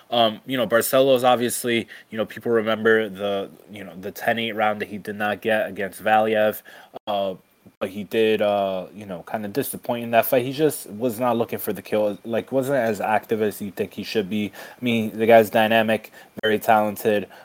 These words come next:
Um, I think this is, like, a cut and dry fight that ends up being closer than these odds will indicate, uh, more often than not. I think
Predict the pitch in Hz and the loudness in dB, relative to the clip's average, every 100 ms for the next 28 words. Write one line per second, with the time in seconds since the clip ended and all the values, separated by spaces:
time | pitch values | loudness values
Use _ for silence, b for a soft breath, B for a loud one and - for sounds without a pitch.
0 | B 101 98 85 104 117 104 113 104 - | B -2 -2 -2 -4 -2 -2 -2 -2 -4
1 | 98 101 98 98 - 101 104 98 104 - | -4 -4 -4 -4 -2 -2 -2 -2 -2 0
2 | 110 104 95 95 87 101 95 110 92 110 | -2 -2 -2 -4 -2 -6 -4 -4 -4 -6
3 | 107 101 92 - 104 104 - 107 98 B | -6 -8 -12 -4 -2 -2 -2 -2 -2 B
4 | B B 104 104 101 90 90 107 98 90 | B B -6 -6 -6 -4 0 0 0 -6
5 | 95 87 104 104 - 127 120 113 B B | -8 -8 -8 -8 -2 0 0 -2 B B
6 | 98 98 95 92 107 104 101 - 95 95 | -2 0 0 0 4 4 4 0 -8 -4
7 | 101 120 120 - 107 113 95 | 4 4 4 0 -2 -2 -2